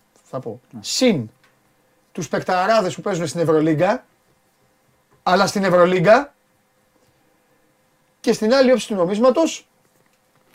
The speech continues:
Speaker 1: είναι μια ομάδα άδεια. Γιατί όλοι αυτοί δεν μπορούν να παίξουν στα παράθυρα. Και σου λένε λοιπόν τώρα, έτσι όπως το έφτιαξαν, σε αυτό το μαγικό άθλημα,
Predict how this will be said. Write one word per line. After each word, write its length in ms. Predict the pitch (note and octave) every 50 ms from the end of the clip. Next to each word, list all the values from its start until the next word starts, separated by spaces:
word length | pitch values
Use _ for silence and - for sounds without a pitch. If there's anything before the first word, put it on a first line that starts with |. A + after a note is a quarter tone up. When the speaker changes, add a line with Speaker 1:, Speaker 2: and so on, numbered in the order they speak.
| _ _ _
Speaker 1:
είναι 200 | E4 D4 B3+ B3
μια 160 | A#3+ B3+ A#3+
ομάδα 260 | G#3+ A3 D4+ C#4+ C#4
άδεια. 400 | C#4+ C#4 A3 E3+ C#3 B2 A#2 - _ _ _ _ _ _ _ _ _ _ _ _ _ _ _ _ _ _ _ _ _ _ _ _ _ _ _ _ _ _ _ _
Γιατί 260 | - F3+ A#3 A3 C#4
όλοι 220 | C#4 C#4 C4 B3+
αυτοί 180 | G#3 - - D4+
δεν 120 | C#4 D#4
μπορούν 180 | D4+ D4 D4 D4+
να 100 | D4+ C#4
παίξουν 320 | - D4+ - - - D3+
στα 120 | - - D3+
παράθυρα. 540 | - D3+ C#3+ C#3 A#2+ - B2 A#2 G#2 - _ _ _ _ _ _ _ _ _ _ _ _ _ _ _
Και 100 | - A3
σου 180 | G3+ - A#3 A#3+
λένε 260 | C4+ D4 C4+ A#3+ G#3+
λοιπόν 280 | F#3+ F3 D#3 F3 D#3+ C3
τώρα, 220 | - E3+ D#3 D#3
έτσι 180 | E3 E3+ D#3 F#3
όπως 160 | - - C3+
το 80 | - D3+
έφτιαξαν, 460 | D#3 D3+ - F3+ - - A#3+ A#3+ A#3
σε 100 | - -
αυτό 120 | D3+ F3
το 80 | F3+ F#3
μαγικό 380 | E3+ E3 C#3+ C#3+ C#3+ - F3+
άθλημα, 500 | D#3+ D3+ C#3+ B2 D#3 E3+ F#3 A3+ C4+ C#4+